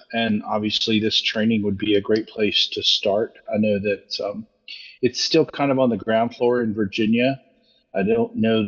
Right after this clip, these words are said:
that it's been offered. Um, I don't know how, let me, I don't know how often it's been offered, but, um, you know, pay attention. I know that it's the, um,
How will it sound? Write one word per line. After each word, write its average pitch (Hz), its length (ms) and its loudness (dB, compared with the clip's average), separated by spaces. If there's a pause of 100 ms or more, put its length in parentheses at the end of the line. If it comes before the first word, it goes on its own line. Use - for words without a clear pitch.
that 104 120 0
it's 107 180 -2
been 110 240 -4
offered. 117 580 -2 (880)
Um, 117 480 -4 (1120)
I 117 60 0
don't 127 120 4
know 113 120 -4
how, 107 360 -2
let 117 100 2
me, 110 280 2 (200)
I 120 80 0
don't 123 140 0
know 123 120 0
how 113 120 -2
often 110 460 -4
it's - 240 -8
been 104 160 -2
offered, - 400 -8 (960)
but, 104 400 0
um, 104 400 -2 (200)
you 120 120 2
know, 113 180 2 (180)
pay 139 140 4
attention. 131 960 0
I 113 60 0
know 120 220 4
that 113 240 -2
it's - 520 -6 (420)
the, 110 260 4
um, 104 480 -2